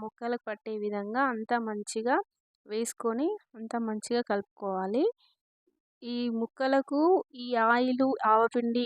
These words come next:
ఇలా ముందే కలపడం వల్ల ఈ ముక్కలు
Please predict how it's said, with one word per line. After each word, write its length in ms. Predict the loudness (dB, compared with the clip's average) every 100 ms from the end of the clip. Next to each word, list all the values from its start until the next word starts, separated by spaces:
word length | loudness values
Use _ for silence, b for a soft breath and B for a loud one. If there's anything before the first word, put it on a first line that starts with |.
| -2
ఇలా 140 | -2 -2 -2
ముందే 280 | -2 2 2
కలపడం 460 | 2 2 4 2 2 0
వల్ల 200 | -2 2 2 0 -4 _ _ _ _
ఈ 80 | -4 -4
ముక్కలు 320 | -2 -2 -2